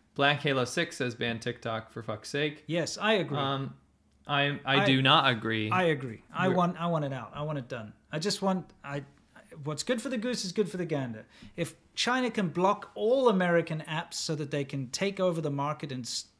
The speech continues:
Speaker 2: you know, it, it's just not fair.
Speaker 1: I think it
Speaker 2: There
Speaker 1: should
Speaker 2: should
Speaker 1: follow
Speaker 2: be a,
Speaker 1: him.
Speaker 2: should be a tit for tat thing.
Speaker 1: Yeah, but I, I think it's fine. I, I think TikTok can be used for good. I think it needs to follow freedom of speech protocol.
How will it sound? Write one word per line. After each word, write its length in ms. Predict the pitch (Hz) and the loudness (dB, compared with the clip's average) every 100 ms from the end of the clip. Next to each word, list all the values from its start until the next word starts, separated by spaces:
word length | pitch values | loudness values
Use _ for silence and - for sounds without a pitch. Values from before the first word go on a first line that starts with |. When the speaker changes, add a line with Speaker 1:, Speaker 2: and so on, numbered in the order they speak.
| - | -8
Speaker 2:
you 100 | 151 | -4
know, 200 | 139 135 | -4 -6
it, 180 | 143 139 _ _ - | -8 -14 _ _ -14
it's 220 | 180 - | -8 -4
just 320 | - 233 - | -2 -2 -2
not 260 | 160 165 - | -2 -2 -2
fair. 220 | 175 127 - - 143 | -4 -4 -8 0 6
Speaker 1:
I 140 | 165 | 6
think 180 | 190 175 | 8 4
it 40 | |
Speaker 2:
There 40 | 147 | 4
Speaker 1:
should 160 | 180 | 2
Speaker 2:
should 100 | 131 147 | 4 6
Speaker 1:
follow 180 | 135 | 8
Speaker 2:
be 40 | 127 | 8
a, 60 | - | 6
Speaker 1:
him. 140 | - - - | 2 -8 -10
Speaker 2:
should 200 | - 294 | -2 2
be 100 | 226 | 2
a 40 | 175 | 2
tit 200 | 240 196 | 0 -4
for 80 | 170 | -2
tat 320 | 247 226 - | 0 -2 -4
thing. 220 | 117 110 | -10 0
Speaker 1:
Yeah, 160 | 185 185 | 6 8
but 100 | 151 | 8
I, 280 | 151 143 151 | 8 8 4
I 20 | |
think 180 | 185 131 | 4 0
it's 140 | 123 | 0
fine. 240 | - 147 110 | 2 4 4
I, 300 | 123 113 131 | 0 2 2
I 60 | |
think 200 | 135 123 | 2 0
TikTok 400 | 135 123 131 120 | 0 0 0 0
can 160 | - 117 | -2 -4
be 120 | 117 | 0
used 280 | 113 113 - | 0 -2 -4
for 120 | 110 | -4
good. 280 | 110 170 117 | 2 4 4
I 60 | |
think 180 | 110 117 | 0 -4
it 140 | 117 127 | -4 0
needs 240 | 123 117 | 0 -2
to 100 | 117 | -4
follow 380 | - 117 110 110 | 0 0 2 0
freedom 280 | 120 113 104 | -2 -2 -4
of 60 | |
speech 340 | - 117 - - | -6 -8 -8 -6
protocol. 520 | 113 113 - - | -6 -6 -10 -14